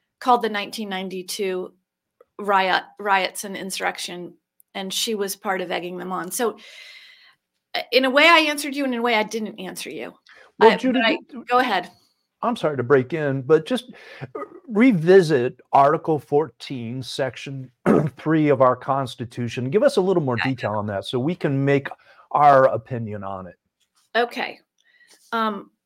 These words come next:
Speaker 1: Section three of the Fourteenth Amendment says,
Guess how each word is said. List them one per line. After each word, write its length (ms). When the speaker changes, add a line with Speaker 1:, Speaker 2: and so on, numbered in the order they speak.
Speaker 1:
Section 640
three 640
of 120
the 60
Fourteenth 500
Amendment 380
says, 460